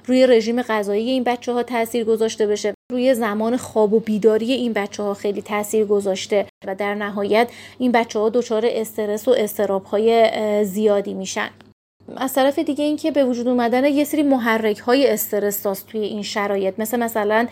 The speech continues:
ترس از اینکه نکنه ما تو طولانی مدت همش مجبور بشیم که این شرایط رو ادامه بدیم و توی خونه بمونیم، یا اینکه مثلاً، اه، افکار ناخوشایندی که دائماً به ذهن بچه‌ها در مورد بیماری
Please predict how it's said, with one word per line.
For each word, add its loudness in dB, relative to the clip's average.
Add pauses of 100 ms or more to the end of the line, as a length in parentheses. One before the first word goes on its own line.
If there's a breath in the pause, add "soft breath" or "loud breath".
(200 loud breath)
ترس -2
از 2
اینکه 0
نکنه 0
ما -4
تو -12
طولانی -4
مدت -2
همش -4
مجبور 0
بشیم 0
که 2
این 0
شرایط 0
رو 4
ادامه -2
بدیم -4
و -2
توی -2
خونه -6
بمونیم، 0 (340)
یا -2
اینکه -2
مثلاً، -4
اه، -4
افکار 0
ناخوشایندی -2
که 0
دائماً -2
به 2
ذهن -2
بچه‌ها 0
در 2
مورد 0
بیماری 2